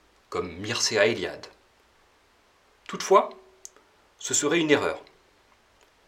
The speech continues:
René Guénon part d'un postulat qui n'a rien à voir avec l'anthropologie et qui guide toute son œuvre.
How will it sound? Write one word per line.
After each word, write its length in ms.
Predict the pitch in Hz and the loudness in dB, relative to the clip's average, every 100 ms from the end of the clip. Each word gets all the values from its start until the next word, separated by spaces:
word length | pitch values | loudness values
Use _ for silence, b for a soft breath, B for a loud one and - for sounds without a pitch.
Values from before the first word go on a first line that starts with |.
| _ _ _ b b b b b b _ - | _ _ _ b b b b b b _ -6
René 280 | 123 135 135 | 0 2 4
Guénon 280 | 135 170 | 2 0
part 280 | 185 131 139 | 2 6 8
d'un 100 | 110 | 6
postulat 680 | - 107 - 98 110 175 190 | 0 -6 -8 0 2 2 -4
qui 100 | - | -12
n'a 140 | 90 82 | -10 -6
rien 200 | 104 117 | -4 -2
à 60 | |
voir 300 | 95 98 95 | 0 0 0
avec 260 | 85 80 - | 0 -6 -10
l'anthropologie 960 | 85 82 - - 90 95 123 175 185 - | -10 -8 -10 -10 -8 -8 -6 -6 -8 -8
et 120 | 104 | -12
qui 140 | - | -12
guide 200 | 92 147 | -10 -10
toute 160 | 151 160 | -8 -6
son 180 | - 117 | -4 -4
œuvre. 280 | 78 - | -4 -8